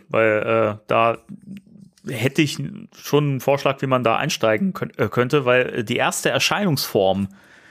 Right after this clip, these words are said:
finde ich noch ganz, ganz, ganz spannend, weil zuerst sind's ja eigentlich nur Steinfiguren.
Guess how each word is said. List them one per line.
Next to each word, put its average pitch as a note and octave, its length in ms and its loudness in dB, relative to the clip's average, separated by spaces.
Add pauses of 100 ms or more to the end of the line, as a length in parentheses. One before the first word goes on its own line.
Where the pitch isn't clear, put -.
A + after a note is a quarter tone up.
finde A#2+ 260 0
ich - 80 -2
noch A2+ 200 -2
ganz, A2 300 -2
ganz, A#2 280 -2
ganz A2+ 180 0
spannend, A2+ 360 -4
weil A2+ 200 2
zuerst C3+ 440 -2
sind's C#3 320 -2
ja C3 120 2
eigentlich - 300 -6
nur A#2+ 100 0
Steinfiguren. B2 880 -2